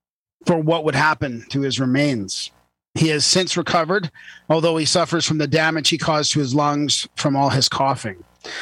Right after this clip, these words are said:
So there was about a two-week period that I felt very tired as well. There was a palpable heaviness and depressive feeling in the apartment, but this could also have been me falling under the spell of that same energetic vibration. The guy was literally living in the living room of our small apartment, and I couldn't possibly avoid him entirely.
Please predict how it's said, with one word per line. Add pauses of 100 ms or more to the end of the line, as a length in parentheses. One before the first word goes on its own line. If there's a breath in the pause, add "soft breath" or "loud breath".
(140 loud breath)
So
there
was
about
a
two-week
period
that
I
felt
very
tired
as
well. (180 soft breath)
There
was
a
palpable
heaviness
and
depressive
feeling
in
the
apartment, (400 loud breath)
but
this
could
also
have
been
me
falling
under
the
spell
of
that
same
energetic
vibration. (500 loud breath)
The
guy
was
literally
living
in
the
living
room
of
our
small
apartment,
and
I
couldn't
possibly
avoid
him
entirely.